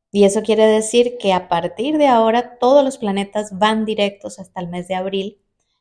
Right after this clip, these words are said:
Es decir, ahora sí es cierto que nos están pisando el acelerador.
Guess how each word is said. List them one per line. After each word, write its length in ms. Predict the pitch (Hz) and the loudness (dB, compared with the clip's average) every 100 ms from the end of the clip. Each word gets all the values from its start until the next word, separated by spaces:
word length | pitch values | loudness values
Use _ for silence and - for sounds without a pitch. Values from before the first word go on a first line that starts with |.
| _ | _
Es 140 | 190 | -6
decir, 300 | 190 196 233 | -4 -4 -2
ahora 240 | 208 185 196 | -2 -2 -6
sí 340 | - - 214 | -8 -8 -6
es 80 | 202 | -6
cierto 400 | - 190 185 196 | 0 0 0 -6
que 100 | 196 | -6
nos 140 | 185 | -8
están 300 | 180 180 170 | -10 -10 -14
pisando 420 | 170 180 185 175 175 | -14 -8 -6 -6 -6
el 80 | |
acelerador. 680 | 175 180 170 160 151 151 185 | -8 -10 -10 -10 -10 -12 -18